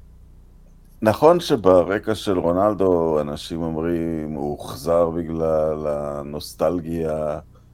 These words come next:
הוא הוחזר", אה, אבל, אבל, אבל בוא נניח זה לא היה רונלדו. בוא נניח היה נרכש, אה, ארלינג הלנד.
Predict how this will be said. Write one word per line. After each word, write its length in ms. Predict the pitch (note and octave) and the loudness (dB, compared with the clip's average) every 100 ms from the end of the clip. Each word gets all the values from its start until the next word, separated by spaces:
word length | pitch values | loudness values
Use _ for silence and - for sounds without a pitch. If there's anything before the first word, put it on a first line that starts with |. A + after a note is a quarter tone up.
| - - - - - | -20 -20 -20 -20 -16
הוא 120 | E2+ | -12
הוחזר", 920 | D#2+ - - E2 F2 E2+ E2 E2+ E2 | -12 -14 -8 2 4 4 0 -2 -2
אה, 720 | E2 D#2+ D#2 D#2 D#2 D#2+ C#2 B1+ - - - - | -2 -4 -4 -4 -6 -6 -8 -12 -16 -20 -20 -8
אבל, 160 | - F#3+ | -2 0
אבל, 200 | G3 G#3+ | 2 0
אבל 140 | G3+ | 0
בוא 240 | G#3 G#3+ G#3+ | 2 2 4
נניח 220 | G#3 F#3 | 4 4
זה 160 | F3+ | 4
לא 180 | F3 E3+ | 8 10
היה 120 | C3 | 10
רונלדו. 520 | G2+ F2 E2 D2+ C#2+ D2 - _ _ _ _ - | 8 6 0 -4 -8 -14 -18 _ _ _ _ -8
בוא 100 | A#2 | -4
נניח 400 | C#3+ D#3 D#3 C#3 | 0 2 2 4
היה 180 | C#3 C3 | 4 6
נרכש, 800 | B2+ A2 - A2+ A2 - - - | 2 -2 0 4 4 4 -8 0
אה, 680 | F#2+ F#2 F#2 F2+ E2 - F2+ | 2 4 4 4 2 0 2
ארלינג 240 | F#2+ E2 | 2 0
הלנד. 480 | E2 F2 D#2+ C2+ A#1+ | -4 -4 -4 -8 -14